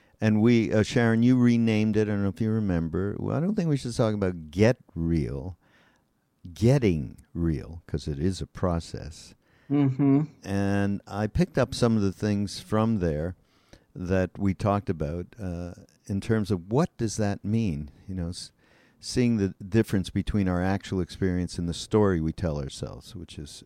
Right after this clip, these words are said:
Speaker 1: uh, extraordinarily important. Um, and, uh, and how do we get through an unador-, get to an unadorned experience, not having to defend it or explain it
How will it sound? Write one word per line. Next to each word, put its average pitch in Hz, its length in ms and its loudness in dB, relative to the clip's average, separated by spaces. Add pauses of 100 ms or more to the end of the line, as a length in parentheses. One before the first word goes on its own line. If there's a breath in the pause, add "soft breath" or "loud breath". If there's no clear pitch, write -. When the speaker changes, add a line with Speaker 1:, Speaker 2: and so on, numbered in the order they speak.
Speaker 1:
uh, 87 240 -14
extraordinarily 90 840 2
important. 76 640 -6 (720 soft breath)
Um, 82 600 -4 (160)
and, 92 400 -2 (840)
uh, 101 160 -2
and 107 280 2
how 120 500 4
do 117 100 4
we 117 100 6
get 117 220 2
through 110 560 4
an 104 140 2
unador-, 107 800 2
get 120 180 4
to 120 160 2
an 101 220 2
unadorned 117 920 4 (100)
experience, 104 840 -2
not 98 180 0
having 104 260 0
to 98 120 -4
defend 98 440 -2
it 92 140 0
or 80 100 -2
explain 85 480 -4
it - 120 -14